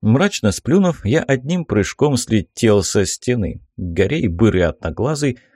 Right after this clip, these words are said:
уже начали наводить порядок, распределяя раненых воинов по хижинам, а трупы складывая в сторонке. Как тебе? — не скрывая самодовольства, спросил подошедший Саня Дарталак.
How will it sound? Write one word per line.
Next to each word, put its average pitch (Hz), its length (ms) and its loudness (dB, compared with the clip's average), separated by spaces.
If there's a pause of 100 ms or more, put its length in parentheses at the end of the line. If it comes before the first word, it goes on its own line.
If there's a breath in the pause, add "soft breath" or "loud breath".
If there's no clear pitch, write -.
уже 120 260 2
начали 117 360 2
наводить 101 540 0
порядок, 131 500 0
распределяя 107 760 2
раненых 104 440 0
воинов 104 540 2
по 107 140 2
хижинам, 101 720 0
а 101 120 0
трупы 202 420 -4
складывая 104 720 0
в 95 40 -2
сторонке. 101 720 0 (1040)
Как 208 280 0
тебе? — 214 400 4 (180)
не 147 120 -6
скрывая 131 500 2
самодовольства, 104 880 0
спросил - 480 -2
подошедший 143 800 0
Саня 113 460 2
Дарталак. 101 840 -2